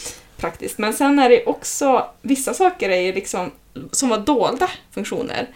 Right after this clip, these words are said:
Alltså typ overaller eller jackor hade ju typ någon sån här liten, eh, under ärmen så var det typ en liten sån här dragsko i något lite sladdrigare tyg.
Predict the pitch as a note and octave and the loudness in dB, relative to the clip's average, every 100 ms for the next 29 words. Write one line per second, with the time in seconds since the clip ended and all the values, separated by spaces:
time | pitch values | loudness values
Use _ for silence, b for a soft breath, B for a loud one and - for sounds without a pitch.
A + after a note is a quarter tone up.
0 | B B - C4 B3 B3 A3+ - - B3+ | B B -4 -2 0 0 -2 -6 -2 0
1 | C4 B3 C#4+ F4 D#4 G3 G3+ - D#4+ - | 6 6 6 6 4 2 0 0 -2 -2
2 | G#3 A3 G#3 G#3 A#3+ A#3+ - - D#4+ - | -4 -2 -2 0 0 -2 -6 -2 2 2
3 | E3+ - - G#3 G#3+ A3 A3 G3+ G#3+ G#3 | 0 -4 -4 -4 -2 -4 -4 -4 -4 -4
4 | - G#3 F#3 F#3+ - F3 F3 B B B | -4 -4 -4 -6 -8 -8 -8 B B B
5 | B B _ G3+ F#3 - C#4 F4+ D#4+ A3+ | B B _ -4 -4 0 4 4 4 2
6 | - - B3+ C#4 - - - - F#3 E3+ | -2 -2 0 2 0 -4 -4 -4 -2 -2
7 | F#3+ E3+ - D#3+ D#3+ E3+ F#3 D#3 D3 E3 | -2 -6 -8 -8 -8 -10 -10 -8 -6 -8
8 | F#3 A#3 G#3 E3+ G3 - - - D4 F#3+ | -4 -2 0 -2 -4 -2 0 0 0 -2
9 | F#3 F#3 E3 E3 - - - F#3+ F3 G3+ | -6 -8 -8 -10 -14 -12 -6 -6 -6 -4
10 | F#3+ E3 - - - - F#3 - | -4 -4 -6 -10 -8 -8 -8 -10